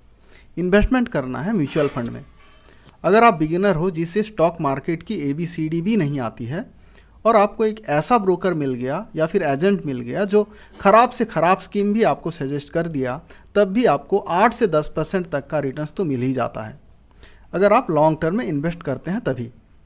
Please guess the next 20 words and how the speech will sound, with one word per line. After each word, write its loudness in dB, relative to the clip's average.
अगर 4
अच्छी 0
स्कीम -2
हाथ 4
लग 2
गई -4
तब 0
तो 2
बाईस 2
से 0
पच्चीस -4
परसेंट -4
तक -4
का 0
रिटर्न्स -4
भी 0
आपको -4
मिल 0
सकता -10
है। -12